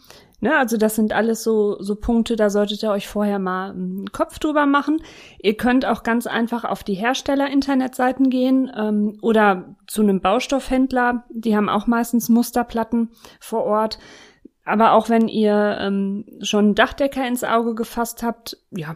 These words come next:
der kann euch auch ein paar Musterplatten dann einfach mal bringen. Und last but not le-, last but not least, fahrt einfach durch die Baugebiete. So, und dann könnt ihr ja schon mal so ein bisschen gucken, welche, ähm, Dachziegelarten es gibt.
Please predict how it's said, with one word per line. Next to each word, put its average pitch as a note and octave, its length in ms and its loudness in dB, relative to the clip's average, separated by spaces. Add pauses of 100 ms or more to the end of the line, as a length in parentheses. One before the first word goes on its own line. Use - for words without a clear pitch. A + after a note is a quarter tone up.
(120)
der G3+ 100 4
kann G#3 180 2
euch G3 200 0
auch G3+ 160 0
ein G#3 60 4
paar G3 140 0
Musterplatten F#3 680 -2
dann E3+ 160 -6
einfach E3+ 300 -8
mal F3+ 120 -2
bringen. F3 320 -4 (680)
Und F4 400 0
last C4 340 -2
but A#3 160 0
not G#3+ 180 -4
le-, B3 220 0 (200)
last A3 540 0
but A3+ 220 0
not G3 200 0
least, A#3+ 440 0
fahrt - 300 -4
einfach A#3 280 -4
durch A#3 160 -8
die - 80 -8
Baugebiete. F#3 720 -4 (120)
So, G#3 100 2
und G#3 100 4
dann G3 100 2
könnt A3+ 220 -2
ihr A3 60 0
ja G#3 100 0
schon A3 160 -2
mal G#3+ 100 0
so G3 80 -2
ein G#3 60 0
bisschen G#3+ 300 -2
gucken, G#3+ 360 -4 (540)
welche, G3+ 640 2
ähm, F#3+ 460 -4
Dachziegelarten F#3+ 1000 -4
es E3 180 -12
gibt. - 300 -10